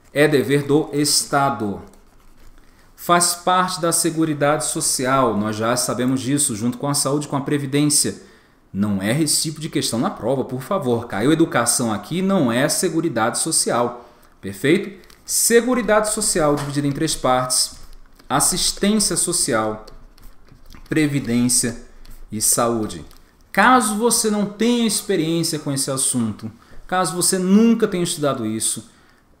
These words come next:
é comum encontrar algum, alguma dificuldade associando a Seguridade Social com a assistência social. Não faça isso. A assistência social faz parte da Seguridade Social, junto com a Previdência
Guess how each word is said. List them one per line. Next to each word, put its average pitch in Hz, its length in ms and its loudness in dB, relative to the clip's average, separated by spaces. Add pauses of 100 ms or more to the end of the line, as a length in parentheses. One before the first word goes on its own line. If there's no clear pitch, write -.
(280)
é 214 80 0
comum 226 480 6
encontrar 147 460 2
algum, 139 340 0
alguma 127 240 -2
dificuldade 139 580 0
associando 151 460 0
a 139 40 2
Seguridade 139 640 -2
Social 147 560 0
com 196 240 0 (420)
a 143 160 0
assistência 190 840 -2
social. 143 640 -2 (400)
Não 165 200 0
faça 170 400 0
isso. 117 300 -4
A 107 80 -4
assistência 131 420 -4
social 135 360 -4
faz 143 260 -4
parte 165 460 0
da 135 100 -6
Seguridade 101 540 -6
Social, - 520 -2 (280)
junto 117 240 -2
com 110 80 -6
a 101 40 -6
Previdência 123 720 -2